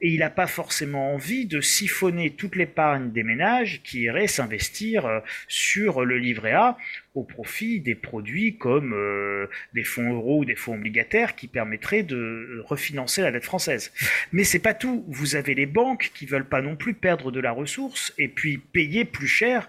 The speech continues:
de la ressource avec une hausse trop significative du livret A. Donc les banques sont en train de freiner des cas de fer et de faire un lobbying pas possible pour essayer de faire, euh, baisser au maximum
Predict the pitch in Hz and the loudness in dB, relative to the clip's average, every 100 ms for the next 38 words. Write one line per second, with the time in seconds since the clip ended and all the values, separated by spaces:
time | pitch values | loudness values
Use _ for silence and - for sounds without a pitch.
0 | - - - 135 131 117 123 - 262 - | -8 -14 -6 0 2 0 -2 -4 -4 0
1 | 143 151 156 127 120 - 214 - - 160 | 2 2 0 -4 -4 -2 -2 -2 -2 -2
2 | - 139 131 139 143 127 - 135 120 107 | 0 -2 -4 -4 -2 0 0 0 0 -2
3 | 107 180 240 151 - 123 226 247 - - | 2 4 4 2 -2 0 0 0 -6 -16
4 | - - 143 135 156 143 - 160 160 143 | -14 -6 -6 -2 -2 -2 0 0 2 0
5 | 117 160 139 - 190 131 117 - 143 120 | 0 -2 -2 0 0 0 -4 -4 -2 0
6 | 123 127 147 151 120 123 - 117 247 247 | -2 -2 -2 -2 -2 -4 -4 0 0 0
7 | - - - 131 123 - 156 240 143 - | -4 -12 -8 -2 0 2 2 2 2 0
8 | 185 214 214 131 113 110 107 110 180 220 | 4 6 6 2 0 0 -4 -2 0 2
9 | - 196 135 143 202 - - 151 214 277 | 4 2 2 2 2 2 -2 0 0 0